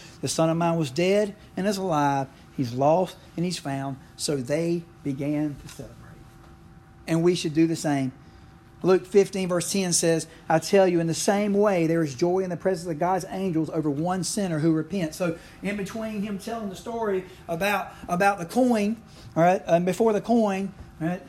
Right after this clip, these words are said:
we have the lost sheep. All right, in between that, he says, "There's joy in the presence of God's angels over one sinner who repents." They have a party. They celebrate.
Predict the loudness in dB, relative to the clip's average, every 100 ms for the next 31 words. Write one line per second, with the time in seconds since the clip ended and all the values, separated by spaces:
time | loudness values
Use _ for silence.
0 | -20 -6 -2 0 2 0 -2 0 2 4
1 | 2 0 0 0 -2 -8 -20 -20 -20 -20
2 | -12 -4 -2 2 2 2 4 4 4 2
3 | 2 -2 2 4 4 0 -12 -4 0 2
4 | 6 6 6 2 2 2 2 -2 0 0
5 | 0 -2 -2 0 0 0 2 0 0 0
6 | -2 0 0 0 0 -2 0 0 0 0
7 | -2 -2 -4 -2 -4 -4 -8 -10